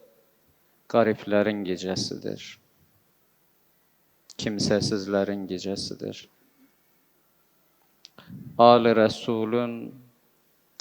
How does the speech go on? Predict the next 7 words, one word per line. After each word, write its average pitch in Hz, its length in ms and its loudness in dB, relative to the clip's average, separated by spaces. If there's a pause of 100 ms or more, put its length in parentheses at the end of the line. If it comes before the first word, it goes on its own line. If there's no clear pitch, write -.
(220)
zor 117 240 8 (140)
gecəsidir. 98 760 -4 (3250)
Şam-ı 117 560 4
Qəriban 120 600 6 (1400)
nə 117 160 4
zaman 104 480 2
başladı? 110 720 2